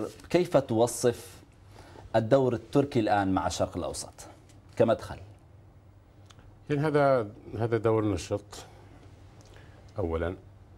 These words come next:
Speaker 2: وهذا دور، آه، يتحرك وخلفه رؤية،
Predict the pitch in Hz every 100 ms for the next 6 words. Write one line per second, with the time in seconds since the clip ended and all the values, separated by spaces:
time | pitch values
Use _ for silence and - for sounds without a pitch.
0 | - - 95 104 101 98 95 90 90 -
1 | - - 87 82 80 80 - - - -
2 | - - 98 90 - 101 87 85 92 85
3 | 82 98 85 85